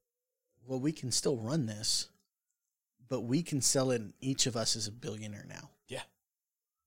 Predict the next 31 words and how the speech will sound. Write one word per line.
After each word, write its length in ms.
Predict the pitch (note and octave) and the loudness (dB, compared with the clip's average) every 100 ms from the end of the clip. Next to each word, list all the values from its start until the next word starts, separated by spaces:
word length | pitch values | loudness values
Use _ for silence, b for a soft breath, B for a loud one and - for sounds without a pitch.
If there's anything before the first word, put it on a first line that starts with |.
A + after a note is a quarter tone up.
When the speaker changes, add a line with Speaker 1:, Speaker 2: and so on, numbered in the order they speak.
| _ _ | _ _
Speaker 1:
Because 300 | C3 C3 A#2 | -2 2 0
it's, 260 | A#2+ - - C#3 A#2 | 0 -2 -2 -10 2
Vince 280 | E3 F3+ - | 2 4 4
is 80 | C3 | 2
the 100 | C3 | 2
billionaire. 540 | C#3 C#3 A#2 G#2+ - _ _ _ | 6 6 4 -2 -12 _ _ _
Speaker 2:
Right. 200 | F#2+ - _ _ _ _ _ - | -12 -12 _ _ _ _ _ 2
Speaker 1:
Shane, 600 | - D3 C#3+ C#3+ C#3 C#3 _ _ _ _ _ _ | 6 6 6 4 0 -4 _ _ _ _ _ _
Stephanie, 460 | - C#3 B2+ B2 | 2 2 2 0
they're 120 | A#2 C#3+ | 2 4
millionaires. 720 | C#3+ F3+ B2+ G#2 E2 - - - _ _ _ _ _ | 6 6 4 0 -4 -2 -2 -6 _ _ _ _ _
Speaker 2:
Well, 160 | C#3+ A#2 | -2 0
you 80 | |
know, 80 | C3 | -2
Vince 400 | G#2 A2 D3 C#3+ | -4 -6 -6 -4
recently 320 | A2+ A#2 G2 | -4 -4 -6
got 220 | G2+ F2 - | -6 -4 -4
sued, 400 | A2 D#3 - - _ _ _ _ _ _ - | 0 -2 -4 -12 _ _ _ _ _ _ -12
uh, 300 | G2 E2+ C#2 - _ | -10 -10 -12 -16 _
again, 360 | A#2 G2+ G2 F#2+ - _ _ _ G#2+ | -8 -6 -8 -12 -16 _ _ _ -6
for 80 | |
stock 460 | G2+ - B2 A2+ - - _ | -2 0 -2 -4 -12 -20 _
issues. 180 | A2 A2+ | -16 2
Speaker 1:
Well, 160 | F3+ D3+ B2 D#3+ | 4 4 2 4
that 260 | D3+ C#3+ | 4 4
happens 420 | - A#2+ A2 G#2+ G#2+ | -2 -6 -6 -6 -6
all 140 | A2 | -6
the 60 | G#2 | -8
time, 360 | A2 G#2+ A2 | -8 -6 -6
and 200 | G#2+ A2+ | -6 -6
Speaker 2:
Yeah. 140 | A2 | -6